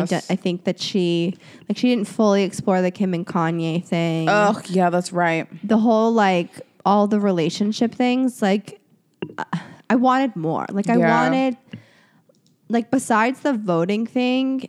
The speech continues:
Speaker 2: and maybe
Speaker 1: There was
Speaker 2: her,
Speaker 1: nothing
Speaker 2: like,
Speaker 1: else that was,
Speaker 2: eating
Speaker 1: like, we didn't know.
Speaker 2: stuff,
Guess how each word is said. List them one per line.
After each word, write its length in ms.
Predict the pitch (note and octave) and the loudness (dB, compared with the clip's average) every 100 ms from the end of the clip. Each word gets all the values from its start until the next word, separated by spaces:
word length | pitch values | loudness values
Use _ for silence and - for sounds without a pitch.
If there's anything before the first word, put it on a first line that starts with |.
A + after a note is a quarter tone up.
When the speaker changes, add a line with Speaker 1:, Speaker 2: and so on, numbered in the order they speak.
| - | -4
Speaker 2:
and 180 | G3+ A3 | -2 0
maybe 640 | G3 F#3+ G3+ F#3 F#3+ F#3 | 0 0 0 2 0 0
Speaker 1:
There 120 | F#3+ | 0
was 120 | G3 | 0
Speaker 2:
her, 60 | G#3 | 2
Speaker 1:
nothing 120 | G3 | 4
Speaker 2:
like, 140 | G3 F#3 | 4 4
Speaker 1:
else 200 | F3+ G3 | 2 2
that 160 | G3 F#3 | 2 2
was, 120 | G3 | 2
Speaker 2:
eating 100 | G3 | 2
Speaker 1:
like, 220 | E3 E3+ | 2 0
we 140 | F3 F3+ | 0 2
didn't 160 | E3+ | 0
know. 140 | D3 A#2+ | -2 -4
Speaker 2:
stuff, 300 | D#3 A#3 A#3 | 0 0 0